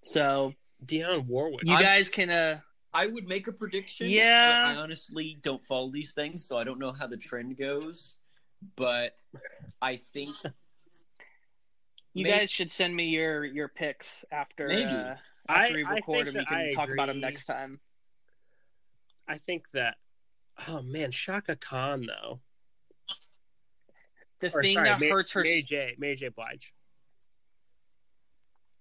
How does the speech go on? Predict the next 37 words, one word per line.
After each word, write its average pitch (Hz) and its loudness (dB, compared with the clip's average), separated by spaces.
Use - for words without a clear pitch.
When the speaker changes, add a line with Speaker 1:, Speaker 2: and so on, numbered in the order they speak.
Speaker 1:
I 185 4
just 208 -2
think 185 0
her 175 2
competition's 156 -4
too - -4
tough - -6
this - -12
year. - -12
Speaker 2:
I, 156 0
I 165 -2
Speaker 1:
I - 4
Speaker 2:
think 175 8
Speaker 1:
think 233 0
she's - -2
Speaker 2:
that 214 2
I - 0
Speaker 1:
someone 190 2
Speaker 2:
would 180 8
Speaker 1:
that's 165 6
Speaker 2:
pick 180 4
Speaker 1:
gonna 151 0
get 175 4
in 175 2
in 165 2
a 139 0
couple 156 0
years, 156 2
just - -8
not 127 -6
yet. - -10
Speaker 2:
I 147 -6
think - -8
I 160 0
would 151 -2
pick 143 -6
Fela 131 -2